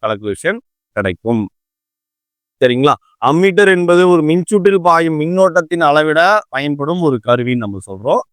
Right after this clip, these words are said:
இதை வந்து எதுல தான் பயன்ப-, இணைக்கணும், சரிங்களா? This is to be connected in series, சரிங்களா? இதை வந்து சீரியஸ்ல தான் இணைக்கணும்னு நம்ம சொல்றோம். இதுதான் அம்மீட்டர்.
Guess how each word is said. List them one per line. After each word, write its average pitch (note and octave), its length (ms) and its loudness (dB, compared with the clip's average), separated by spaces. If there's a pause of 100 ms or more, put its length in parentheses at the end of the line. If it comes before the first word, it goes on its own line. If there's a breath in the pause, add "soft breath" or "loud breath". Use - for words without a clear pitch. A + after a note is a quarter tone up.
(260)
இதை B2 180 2
வந்து C#3+ 220 0
எதுல E3 220 4
தான் E3 200 2
பயன்ப-, D#3+ 360 2 (280)
இணைக்கணும், D3+ 500 2 (440)
சரிங்களா? C3+ 360 2 (680)
This B2+ 280 0
is C#3 100 0 (160)
to E3+ 60 4 (140)
be D#3+ 100 4 (280)
connected G3+ 560 0 (120)
in F#3 100 -2 (280)
series, G#2+ 340 -8 (260)
சரிங்களா? C#3+ 340 -2 (200)
இதை A2 180 -2
வந்து D3+ 140 2 (100)
சீரியஸ்ல C#3+ 420 2 (120)
தான் A#3+ 120 2 (400)
இணைக்கணும்னு A#2 460 -4
நம்ம F#2 200 -8
சொல்றோம். D#2+ 280 -18 (680)
இதுதான் A2+ 280 4
அம்மீட்டர். B2 480 0